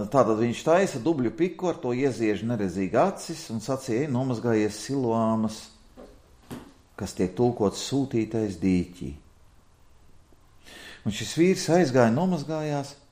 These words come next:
un atnāca redzīgs. Tad kaimiņi un tie, kas viņu bija redzējuši agrāk ubagojumu, sacīja: "Vai šis nav tas, kurš sēž un ubago?"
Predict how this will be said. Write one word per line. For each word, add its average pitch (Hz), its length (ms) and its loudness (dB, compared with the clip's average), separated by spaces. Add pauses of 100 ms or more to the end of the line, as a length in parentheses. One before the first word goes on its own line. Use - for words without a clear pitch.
(500)
un 104 160 -2
atnāca 120 480 -2
redzīgs. 73 640 -8 (1500)
Tad 123 160 4
kaimiņi 175 520 10
un 117 120 2
tie, 196 240 2
kas 156 200 -4
viņu 127 160 -2
bija 101 180 2
redzējuši 170 480 2
agrāk 127 340 0
ubagojumu, 175 500 0
sacīja: 87 600 -6 (720)
"Vai 107 160 4
šis 202 380 0
nav 120 240 2
tas, 185 260 6
kurš - 340 -2
sēž 160 460 0
un 165 120 0
ubago?" 85 520 -2